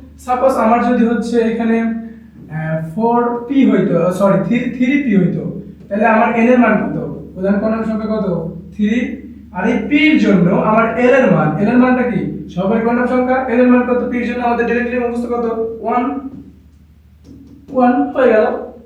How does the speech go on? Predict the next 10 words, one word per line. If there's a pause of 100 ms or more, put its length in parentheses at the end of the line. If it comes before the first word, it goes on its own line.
(120)
আমরা
ঠিকানা (300)
ওয়ান
পেলাম,
ঠিকানা
টু
দুইটাই
পেলাম
আর
কি।